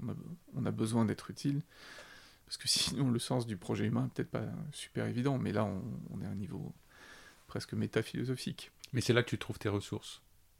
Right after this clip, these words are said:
Speaker 2: au quotidien, dans l'action ?
Speaker 1: Avec le temps qui passe, je trouve mes ressources dans la passion, vraiment la passion au sens, euh, euh, la fascination, l'intérêt, euh, l-, pour, euh, pour le vivant, pour, euh,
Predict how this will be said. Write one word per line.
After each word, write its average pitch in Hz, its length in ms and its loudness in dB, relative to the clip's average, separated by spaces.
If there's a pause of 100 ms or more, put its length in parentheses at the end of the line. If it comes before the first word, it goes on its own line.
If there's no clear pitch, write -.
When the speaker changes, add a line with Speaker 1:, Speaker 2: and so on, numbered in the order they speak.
(300)
Speaker 2:
au 98 60 -4
quotidien, 107 400 -2 (240)
dans 113 100 2
l'action ? 113 320 -2 (540)
Speaker 1:
Avec 131 240 6
le 175 60 0
temps 196 120 4
qui 156 160 2
passe, 165 460 6 (240)
je 110 140 -2
trouve 143 680 2 (500)
mes 117 200 6
ressources 127 600 4
dans 127 480 6 (640)
la 113 180 4
passion, 143 580 6 (360)
vraiment 120 200 4
la 113 60 8
passion 123 280 2
au 117 40 4
sens, - 300 0
euh, 101 240 -2 (300)
euh, 113 380 6
la 110 300 2
fascination, 139 880 6
l'intérêt, 127 480 6
euh, 131 440 6
l-, - 420 -2 (500)
pour, 113 300 2
euh, 113 260 4
pour 123 180 6
le 123 80 8
vivant, 131 480 8
pour, 113 460 2
euh, - 60 0